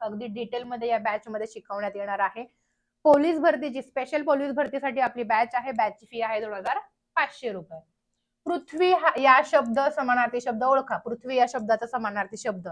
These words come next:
धरा, कांता, काली, दारा. काय? धरा, कांता, काली, दारा.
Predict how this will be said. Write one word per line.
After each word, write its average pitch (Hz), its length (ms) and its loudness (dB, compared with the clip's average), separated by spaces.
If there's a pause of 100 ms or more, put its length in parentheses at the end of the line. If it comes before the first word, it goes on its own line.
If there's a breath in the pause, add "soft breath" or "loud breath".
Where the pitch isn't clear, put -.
(380)
धरा, 233 480 6
कांता, 294 600 2
काली, 208 460 0
दारा. 196 420 4 (1600)
काय? 226 180 4 (320 soft breath)
धरा, 262 360 8
कांता, 233 560 4 (400)
काली, 226 340 4 (640)
दारा. 175 300 0